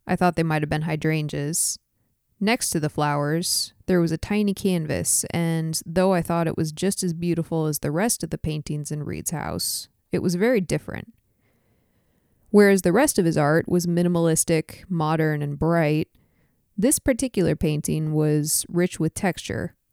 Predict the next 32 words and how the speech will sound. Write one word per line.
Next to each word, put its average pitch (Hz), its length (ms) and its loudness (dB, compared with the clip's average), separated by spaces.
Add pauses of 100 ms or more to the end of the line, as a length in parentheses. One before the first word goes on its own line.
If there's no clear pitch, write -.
(200)
messy, 170 600 0 (500)
almost 269 400 -2
angry 160 440 -2
in - 120 -10
composition. 147 800 -4 (920)
Sam 240 340 6
smiled 170 640 2
and 151 220 0
picked - 240 -4
up 160 140 0
the - 60 -10
small 151 280 0
canvas 147 460 -2
from 151 160 -4
the 147 80 -2
piano. 147 500 -2 (920)
"I - 60 -2
like 330 200 2
this - 160 2
one, 165 140 0
Reed. 208 320 2 (400)
Is 165 160 0
it 170 80 0
new?" 214 340 6 (400)
he 175 220 2
asked. - 480 0 (920)
"I 147 100 -2
just 151 200 -2
finished 170 280 2
it - 100 -2
last 160 280 2
night." 208 320 2